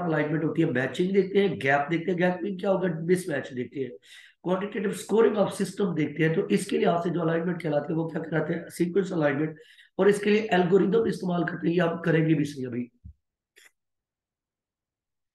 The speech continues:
सीक्वेंस अलाइनमेंट दो तरह की है, एक ग्लोबल सीक्वेंस अलाइनमेंट और पेयर वाइज मल्टीपल सीक्वेंस अलाइनमेंट, ग्लोबल और लोकल सीक्वेंस अलाइनमेंट।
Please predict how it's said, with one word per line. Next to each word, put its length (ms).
सीक्वेंस 460
अलाइनमेंट 440
दो 120
तरह 200
की 120
है, 140
एक 220
ग्लोबल 320
सीक्वेंस 460
अलाइनमेंट 440
और 120
पेयर 180
वाइज 320
मल्टीपल 340
सीक्वेंस 420
अलाइनमेंट, 480
ग्लोबल 280
और 240
लोकल 260
सीक्वेंस 380
अलाइनमेंट। 400